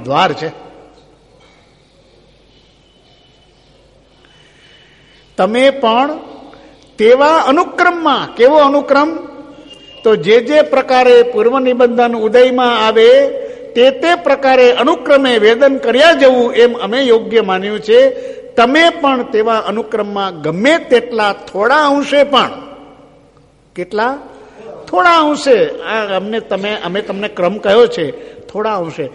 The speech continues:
પ્રવર્તાય તો પણ, થોડા અંશે પ્રવર્તાય તો પણ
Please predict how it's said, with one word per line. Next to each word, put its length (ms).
પ્રવર્તાય 640
તો 180
પણ, 320
થોડા 220
અંશે 420
પ્રવર્તાય 560
તો 220
પણ 280